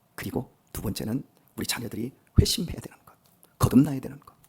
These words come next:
공부 잘하고 똑똑하고 많은 스펙을 갖는 것,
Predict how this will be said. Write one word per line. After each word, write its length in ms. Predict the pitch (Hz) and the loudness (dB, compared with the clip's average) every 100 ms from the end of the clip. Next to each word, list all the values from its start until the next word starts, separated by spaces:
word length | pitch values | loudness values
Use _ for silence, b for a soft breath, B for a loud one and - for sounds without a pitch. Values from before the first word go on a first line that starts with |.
| - _ b b b b _ _ _ _ _ _ _ - - | -20 _ b b b b _ _ _ _ _ _ _ -12 0
공부 240 | 101 85 | 2 2
잘하고 420 | 82 - - - - _ _ _ _ _ _ _ - | 0 -2 -8 -14 -18 _ _ _ _ _ _ _ -4
똑똑하고 720 | - - - - - - - - _ _ _ _ - | -4 0 0 2 -2 -2 -14 -20 _ _ _ _ -6
많은 200 | - 101 | -4 0
스펙을 500 | - - - - - | 0 6 6 6 -8
갖는 300 | - 117 120 | -10 -8 -8
것, 120 | - | -10